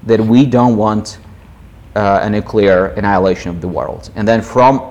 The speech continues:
that point, we potentially can take it further in a controlled way somewhere, maybe not to a, a beautiful world we all want to have, or the one we had before, like Europe, free from Lisbon to Vladivostok, and I, I know Alexander and her colleagues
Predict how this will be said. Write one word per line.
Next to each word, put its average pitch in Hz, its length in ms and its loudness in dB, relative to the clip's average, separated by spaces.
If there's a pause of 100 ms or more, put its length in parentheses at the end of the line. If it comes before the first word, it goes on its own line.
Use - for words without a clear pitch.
that 143 280 2
point, 117 400 0
we 117 260 0
potentially 127 640 -2
can 101 380 -2 (320)
take 113 260 0
it 110 100 0
further 113 360 2
in 101 60 -2
a 98 40 -4
controlled 98 480 -2
way 92 120 -2
somewhere, 113 520 0
maybe 131 300 2
not 135 240 0
to 151 80 -2 (400)
a, 117 40 0
a - 40 -2
beautiful 117 420 -2
world 135 480 2
we 107 140 -6
all 113 180 2
want 104 220 -2
to 107 40 -8
have, 135 360 0
or 98 320 0 (240)
the 110 100 0
one 101 180 2
we 104 120 0
had 95 180 -2
before, 104 380 2
like 73 260 -6
Europe, 127 480 4 (540)
free 135 520 0 (520)
from 98 280 -2
Lisbon 123 380 2
to 117 120 -6
Vladivostok, 117 840 2
and 95 260 -4
I, 90 280 -6
I - 20 -6
know 95 140 -4
Alexander 104 420 2
and 104 100 2
her 104 100 -4
colleagues 104 440 0